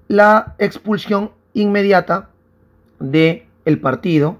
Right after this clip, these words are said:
de la afiliada Dina Ercilia Boluarte Segarra por falta grave. En el documento que es público se enumeran todos los antecedentes de Dina Boluarte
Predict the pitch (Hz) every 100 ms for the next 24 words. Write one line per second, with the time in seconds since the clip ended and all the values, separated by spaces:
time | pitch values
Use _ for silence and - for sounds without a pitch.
0 | _ _ - 147 139 143 147 160 156 165
1 | - 160 170 160 165 - _ _ _ _
2 | _ _ 156 139 - 180 160 156 156 _
3 | 143 147 156 151 151 - 135 143 135 139
4 | - 127 - 143 139 135 - 143 117 107
5 | - _ _ _ _ _ _ _ _ _
6 | _ _ _ _ - - 170 165 165 175
7 | 202 233 233 160 135 143 - 196 180 147
8 | 135 156 - - - - - - - -
9 | 165 151 139 165 180 175 175 - - 165
10 | 160 156 147 - 131 147 151 143 143 143
11 | - - _ _ - 135 131 127 151 160
12 | 156 165 170 147 151 160